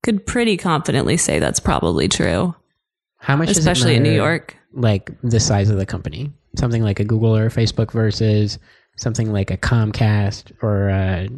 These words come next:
Speaker 2: yeah, Viacom versus, you know, something like a, you know, post Series A startup versus something like a seed round.
Speaker 1: Yeah, that's a good question.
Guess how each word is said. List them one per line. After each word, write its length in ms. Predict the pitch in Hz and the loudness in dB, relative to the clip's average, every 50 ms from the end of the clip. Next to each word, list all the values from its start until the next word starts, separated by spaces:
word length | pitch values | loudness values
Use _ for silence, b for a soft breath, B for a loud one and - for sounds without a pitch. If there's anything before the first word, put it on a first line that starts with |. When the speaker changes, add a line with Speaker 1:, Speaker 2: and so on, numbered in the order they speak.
| 185 - | -4 -2
Speaker 2:
yeah, 160 | 127 110 107 | 0 2 2
Viacom 560 | 107 113 113 110 107 - 120 110 107 107 107 | 2 2 2 2 2 0 0 0 0 0 -2
versus, 420 | 110 104 - - 104 104 107 - - B B B B B B B B B B B B _ | -2 -2 -2 -2 -2 -4 -4 -8 -12 B B B B B B B B B B B B _
you 100 | - 110 | -6 -4
know, 140 | 98 95 110 | -4 -4 -4
something 340 | - - 120 110 107 107 104 | -2 -2 0 0 0 0 2
like 180 | 101 101 - | 0 0 2
a, 380 | 101 98 95 98 98 98 101 110 - _ _ - | 2 2 2 2 0 -2 -4 -6 -10 _ _ -4
you 100 | 110 98 | -4 -2
know, 180 | 95 95 98 - _ | -2 -4 -6 -4 _
post 380 | - 123 110 107 98 - - - | 2 2 2 2 2 0 -2 -2
Series 340 | - - 110 104 101 101 110 | 0 2 2 2 2 2 2
A 140 | 98 101 | 2 2
startup 760 | 101 - - - 127 120 117 110 110 107 107 107 - - - - | 0 -2 -2 0 0 2 2 2 2 2 0 0 -2 -8 -10 -8
versus 540 | 98 101 104 - - 101 107 - - - _ _ _ _ _ _ _ _ | -6 -6 -6 -6 -8 -10 -10 -12 -14 -18 _ _ _ _ _ _ _ _
something 260 | - - 104 104 104 104 | -8 -8 -6 -6 -6 -6
like 180 | 98 95 - | -6 -6 -6
a 40 | 104 | -8
seed 260 | - - - 107 101 | -6 -4 -2 -2 -2
round. 420 | - 101 101 98 95 101 104 - - _ _ _ _ _ _ _ | -2 -2 -2 -2 -4 -6 -8 -12 -18 _ _ _ _ _ _ _
Speaker 1:
Yeah, 360 | 247 269 311 330 320 269 226 | -2 -2 0 2 2 2 2
that's 220 | 208 247 277 - - | 0 0 -2 -2 -2
a 40 | 294 | 0
good 220 | 247 262 214 - | 0 0 -2 -2
question. 720 | - 214 208 196 - - - 170 160 156 147 160 180 175 | -2 -2 0 0 0 0 0 0 2 2 2 2 2 0